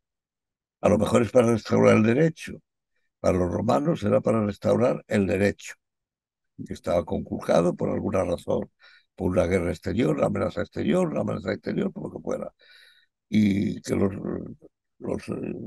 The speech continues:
griegos, la, eso, ese aspecto de la dictadura, los, los griegos no se, se les escapó. Pero,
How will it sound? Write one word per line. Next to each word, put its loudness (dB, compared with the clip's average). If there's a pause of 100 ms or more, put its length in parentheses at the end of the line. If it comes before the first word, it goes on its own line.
griegos, 0
la, 2
eso, -6 (460)
ese -4
aspecto -2
de 4
la 6
dictadura, 0
los, -4
los -8
griegos -2
no -8
se, -14 (100)
se -8
les -8
escapó. -6 (1300)
Pero, 0